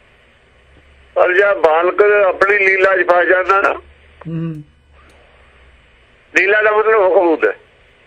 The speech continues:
Speaker 2: ਅੱਛਾ ਜੀ।
Speaker 1: ਲੀਲਾ ਹੁਕਮ ਨੂੰ ਕਹਿੰਦੇ ਨੇ।
Speaker 2: ਹੂੰ, ਹੂੰ।
Speaker 1: ਪਰ ਬਾਣੀ 'ਚ ਲੀਲਾ ਦਾ ਨਾਂ ਹੁਕਮ ਆਊਗਾ।
Speaker 2: ਅੱਛਾ ਜੀ।
Speaker 1: ਕਿਉਂਕਿ ਬਾਲ ਮਰੇ, ਬਾਲ ਲੱਤੀ ਲੀਲਾ।
Speaker 2: ਹੂੰ, ਹੂੰ।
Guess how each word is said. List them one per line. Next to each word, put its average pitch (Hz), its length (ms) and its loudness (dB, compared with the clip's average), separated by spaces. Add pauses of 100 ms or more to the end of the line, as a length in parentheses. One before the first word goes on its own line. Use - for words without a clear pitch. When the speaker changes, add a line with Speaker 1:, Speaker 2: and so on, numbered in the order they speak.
(400)
Speaker 2:
ਅੱਛਾ 143 240 -10
ਜੀ। 113 180 -16 (1200)
Speaker 1:
ਲੀਲਾ 175 320 0
ਹੁਕਮ 165 280 2
ਨੂੰ 160 120 2
ਕਹਿੰਦੇ 127 260 0
ਨੇ। 101 140 -2 (420)
Speaker 2:
ਹੂੰ, 147 120 -6
ਹੂੰ। 143 160 -6
Speaker 1:
ਪਰ 180 120 0
ਬਾਣੀ 180 400 0
'ਚ - 60 -2
ਲੀਲਾ 175 440 0
ਦਾ 175 120 0
ਨਾਂ 170 220 2
ਹੁਕਮ 156 300 2
ਆਊਗਾ। 117 400 2 (880)
Speaker 2:
ਅੱਛਾ 143 220 -12
ਜੀ। 131 180 -12 (1700)
Speaker 1:
ਕਿਉਂਕਿ - 240 2
ਬਾਲ 196 440 0
ਮਰੇ, 208 320 0
ਬਾਲ 185 280 0
ਲੱਤੀ 190 360 -2
ਲੀਲਾ। 139 460 0 (460)
Speaker 2:
ਹੂੰ, 170 120 -8
ਹੂੰ। 156 240 -12